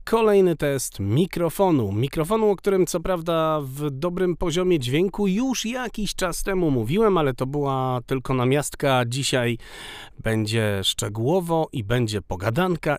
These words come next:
i będzie test, i recenzja, taka jak przystało w dobrym poziomie dźwięku. Dzisiaj na tapetę weźmiemy mikrofon Rode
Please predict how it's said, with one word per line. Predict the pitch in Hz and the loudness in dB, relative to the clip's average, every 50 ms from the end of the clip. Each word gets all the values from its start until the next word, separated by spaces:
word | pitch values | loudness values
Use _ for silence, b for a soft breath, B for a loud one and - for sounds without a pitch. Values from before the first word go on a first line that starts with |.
| - | -4
i | - 131 | -6 -4
będzie | 120 139 143 131 113 - 110 92 - - | -2 0 0 0 0 -2 -4 -6 -4 -2
test, | - 214 208 190 - - - - | 0 2 2 0 0 -4 -6 -4
i | - 120 | -2 -2
recenzja, | 120 107 95 - - - 196 190 180 175 143 151 147 147 139 127 B B B B B B B B B B - | -2 -2 -4 -4 0 2 4 4 4 2 2 0 0 0 0 -2 B B B B B B B B B B -6
taka | - 113 110 - - 110 104 101 98 95 90 - - - - | -4 -2 -2 -2 0 0 0 2 0 0 -2 -6 -10 -12 -10
jak | 101 95 101 110 113 120 120 - - - - - _ | -6 -2 0 2 2 2 0 -2 -6 -16 -20 -16 _
przystało | - - - - - - - - 123 123 117 110 98 92 B B B B B B B B B | -12 -10 -10 -10 -10 -10 -4 -2 0 0 2 0 -2 -4 B B B B B B B B B
w | - 87 87 92 | -14 -12 -10 -10
dobrym | 92 104 135 143 147 131 123 117 110 104 98 101 - - | -4 -2 0 0 0 0 0 0 0 -2 -4 -6 -10 -6
poziomie | - 180 190 165 131 104 90 90 90 87 87 101 - | -2 -2 0 0 0 -2 -4 -4 -6 -8 -8 -10 -8
dźwięku. | 113 110 123 151 165 175 147 113 98 - - - - - - _ _ | -6 -4 -2 2 2 4 4 2 0 -2 -8 -14 -16 -18 -20 _ _
Dzisiaj | - 135 170 220 214 - 214 196 | -8 -4 -2 0 2 4 4 4
na | 175 156 | 4 4
tapetę | - 127 110 - 127 113 107 147 170 202 214 | 2 -2 -2 0 -2 -2 0 0 0 0 0
weźmiemy | 175 147 120 - - 143 170 190 202 202 196 196 B B B B B B B B B B - | 0 -2 -2 0 0 0 2 4 4 4 2 2 B B B B B B B B B B 0
mikrofon | 127 196 214 - 254 214 208 - - 196 196 190 190 180 - - _ - - - - - | 0 0 2 0 0 -2 0 0 0 0 2 2 0 -2 -4 -10 _ -20 -20 -18 -12 -4
Rode | 101 104 110 120 139 190 220 233 233 226 214 175 - | 0 2 4 6 6 6 6 4 2 2 0 -2 -4